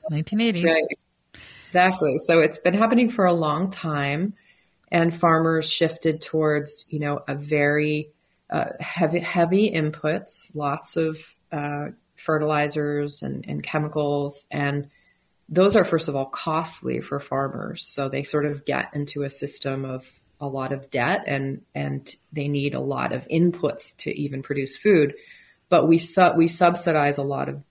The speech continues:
Speaker 2: of those compo-, that com-, those components of agriculture. So, um, they're still able to, to,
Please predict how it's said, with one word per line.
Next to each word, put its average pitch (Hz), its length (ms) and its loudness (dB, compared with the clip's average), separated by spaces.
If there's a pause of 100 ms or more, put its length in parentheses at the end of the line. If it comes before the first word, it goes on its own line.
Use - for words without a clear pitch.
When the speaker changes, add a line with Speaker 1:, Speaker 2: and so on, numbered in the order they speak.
Speaker 2:
of 143 220 -6
those 139 340 -4
compo-, - 420 -12
that 143 180 -2
com-, 143 220 -10
those 143 160 -4
components 143 480 -4
of 139 80 -8
agriculture. 139 680 -2
So, 135 480 -4 (600)
um, 139 380 -2 (220)
they're 160 160 4
still 180 340 4
able 143 440 4
to, 135 600 -2 (520)
to, 143 180 -2